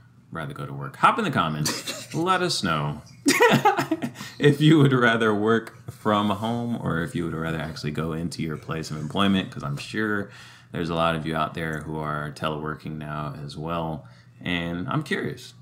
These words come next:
curious to know if you prefer doing that or if you prefer <clears throat> actually going into a brick and mortar facility.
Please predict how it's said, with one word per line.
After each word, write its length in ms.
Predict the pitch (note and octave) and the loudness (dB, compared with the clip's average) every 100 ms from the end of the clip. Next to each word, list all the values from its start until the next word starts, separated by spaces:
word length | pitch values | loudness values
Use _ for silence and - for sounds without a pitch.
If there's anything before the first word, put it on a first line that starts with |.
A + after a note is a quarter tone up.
| - | -8
curious 220 | D3+ C#3+ | -6 -4
to 60 | C3 | -2
know 240 | C3+ F2 - - - - | -2 -2 -10 -20 -20 -16
if 160 | - E2 | -10 -4
you 100 | F2+ | -2
prefer 360 | E2 D#2 F#2+ F2+ | -2 2 4 4
doing 260 | E2+ D#2+ | 0 -2
that 260 | E2 F#2 - | 2 2 0
or 160 | E2+ D#2+ | -2 -4
if 100 | - | -4
you 100 | E2 | -6
prefer 280 | D2+ D#2 | -4 -4
<clears throat> 100 | D2+ | 2
actually 500 | - - E2+ D2+ D2 - _ - - | 4 6 4 0 -6 -12 _ -20 -10
going 340 | - D2+ D2 D2 | -6 -6 -6 -6
into 280 | D2 C#2+ D2+ | -8 -8 -8
a 80 | D2 | -8
brick 300 | D2 D2 - | -6 -8 -8
and 160 | D2+ C#2+ | -10 -8
mortar 380 | C#2+ C#2+ D2 C#2 | -8 -8 -8 -8
facility. 920 | - B1 - - C2+ B1+ - - - | -10 -8 -6 -8 -8 -10 -14 -16 -18